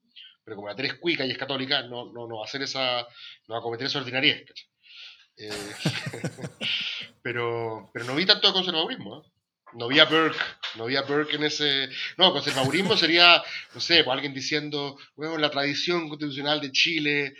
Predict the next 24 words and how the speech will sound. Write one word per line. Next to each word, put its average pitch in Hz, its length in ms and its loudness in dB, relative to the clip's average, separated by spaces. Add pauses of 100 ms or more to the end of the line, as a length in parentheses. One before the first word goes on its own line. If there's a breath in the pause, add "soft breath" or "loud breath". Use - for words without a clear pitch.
(240 loud breath)
es, 151 340 -4 (360)
eh, 131 160 -6
ti-, 147 120 -8 (220)
acumula 139 380 -6
una 156 120 0
sabiduría 143 640 0
muy 147 160 -4
importante, 143 760 -6
¿cachai? 131 500 -2 (260 loud breath)
Esto 143 220 -10
va 139 60 -6
a - 20 -8
ser 147 180 -4
borrón 135 320 -4
y 131 60 -4
cuenta 135 280 -10
nueva, 143 560 0 (300 loud breath)
puta, 135 180 -10
expone 147 320 -8
a 139 40 -6
los 131 120 -12
pueblos 143 320 -2
a 127 80 -4
cambios 135 480 -4